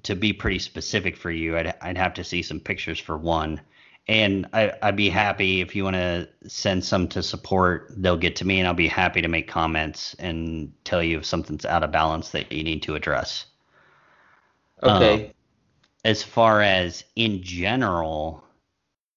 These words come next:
Speaker 1: I mean, it, it, it's really hard because really what you need to do is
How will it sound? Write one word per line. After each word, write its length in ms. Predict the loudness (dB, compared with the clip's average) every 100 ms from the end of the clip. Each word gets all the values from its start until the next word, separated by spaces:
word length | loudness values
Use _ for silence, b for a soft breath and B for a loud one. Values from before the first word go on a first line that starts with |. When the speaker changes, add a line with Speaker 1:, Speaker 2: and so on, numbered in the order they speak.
| _ _ -2
Speaker 1:
I 40 |
mean, 200 | 0 0
it, 440 | -2 -6 -6 -20 _
it, 200 | -10 -8
it's 240 | -4 -6 -4
really 360 | -4 0 0
hard 360 | 2 0 0 -4
because 680 | -6 -4 -4 -4 -6 -12 -16
really 680 | -14 -12 -6 0 2 2 2
what 280 | 2 0 0
you 120 | 0
need 200 | 0 0
to 80 | -2
do 560 | 0 0 0 -2 -6 -6
is 600 | -2 0 0 -4 -10 -14